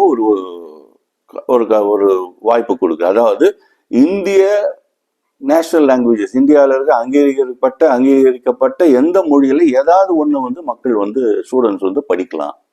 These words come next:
இந்திங்கிறது வார்த்தையே அங்க இல்லவே இல்லை. முத முதல்ல கஸ்தூரி ரங்கன் அவங்க எல்லாம் சேர்ந்து தான் இந்த ரிப்போர்ட் கொடுக்குறாங்க. அதுல வந்து இந்தியை வந்து கம்பல்சரி பண்ணணும்னு வந்து அவங்க கொண்டு வந்திருக்கிறாங்க, அது போல் சொல்லப்படுகிறது. ஆனால் மோடி அவர்கள் அந்த கம்பல்ஷன்றது வேண்டாம் அப்படின்னு சொல்லிட்டு அதை நீக்கி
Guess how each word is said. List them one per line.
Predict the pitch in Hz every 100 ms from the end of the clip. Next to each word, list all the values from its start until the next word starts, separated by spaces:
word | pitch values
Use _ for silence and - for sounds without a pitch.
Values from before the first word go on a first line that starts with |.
| _ _ _ _ _ -
இந்திங்கிறது | 131 156 151 151 139 123 117
வார்த்தையே | 143 110 110 123 131
அங்க | 104
இல்லவே | 98 101 110 107
இல்லை. | 95 87 - _ _ _ _ _ _ _ _ _ _ -
முத | 113 135
முதல்ல | 139 156
கஸ்தூரி | 143 123 - 139
ரங்கன் | 131 127 127 123
அவங்க | 120 120 120 120
எல்லாம் | 117 123
சேர்ந்து | 120 113 120
தான் | 127
இந்த | 107
ரிப்போர்ட் | 107 117 117 -
கொடுக்குறாங்க. | 107 104 110 123
அதுல | 107 156 156
வந்து | 143 156
இந்தியை | 131 143 147
வந்து | 135 131 131
கம்பல்சரி | 131 127 131 131 127 127
பண்ணணும்னு | 120 131 135 139 139 127
வந்து | 135
அவங்க | 131 107 104
கொண்டு | 107
வந்திருக்கிறாங்க, | 131 123 117 117 113
அது | 107
போல் | 107 131 135
சொல்லப்படுகிறது. | 107 110 110 101 98 92 123 185 _ _ _
ஆனால் | 120 139 135
மோடி | 131 147 143
அவர்கள் | 123 120 135 123
அந்த | 107
கம்பல்ஷன்றது | 117 127 139 127 123 113 110 123
வேண்டாம் | 101 113 117 110 120
அப்படின்னு | 117 110 107
சொல்லிட்டு | 107 107 107
அதை | 95
நீக்கி | 104 113 -